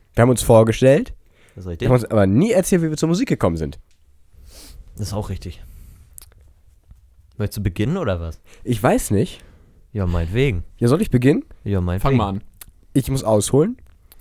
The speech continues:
Speaker 1: Dreizehn Jahre in die Vergangenheit. Mindestens.
Speaker 2: Dreizehn Jahre in die Vergangenheit. Dann bist du ja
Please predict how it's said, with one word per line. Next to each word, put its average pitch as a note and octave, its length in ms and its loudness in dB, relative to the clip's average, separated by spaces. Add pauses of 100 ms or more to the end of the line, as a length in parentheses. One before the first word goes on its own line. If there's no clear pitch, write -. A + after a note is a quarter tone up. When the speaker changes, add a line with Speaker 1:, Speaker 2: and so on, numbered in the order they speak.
(1200)
Speaker 1:
Dreizehn D#3 340 2
Jahre D3+ 180 6
in D3+ 60 2
die C#3+ 60 0
Vergangenheit. C3+ 520 0 (720)
Mindestens. A#2 360 0
Speaker 2:
Dreizehn G#2+ 300 -8
Jahre F2+ 220 -8
in E2+ 60 -10
die E2+ 60 -12
Vergangenheit. G2 380 -12
Dann E2+ 140 -8
bist G2+ 180 -8
du G2 40 -6
ja E2 180 -6